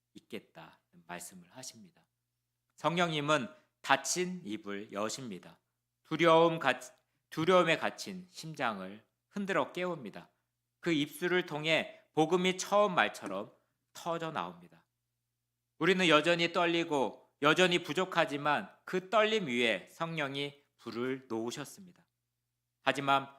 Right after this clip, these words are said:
마-, 말문만 열려서는 부족합니다.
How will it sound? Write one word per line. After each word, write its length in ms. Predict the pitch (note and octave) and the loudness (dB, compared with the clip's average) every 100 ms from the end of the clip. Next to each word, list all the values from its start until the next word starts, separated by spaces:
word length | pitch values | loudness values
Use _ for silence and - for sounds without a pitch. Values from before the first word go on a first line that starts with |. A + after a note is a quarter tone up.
| _ _ _ _ - | _ _ _ _ 0
마-, 380 | A#2 B2 D3 - | 2 2 -2 0
말문만 720 | A#2+ D3+ D3+ B2+ G#2 G#2+ B2 | 0 2 -4 -2 -2 -2 -6
열려서는 580 | A2+ B2+ C#3 B2 G#2 G#2 | -4 -2 -4 -6 -8 -10
부족합니다. 760 | A#2 C3 - G#2+ G2 F2+ E2+ | -10 -10 -10 -12 -12 -16 -20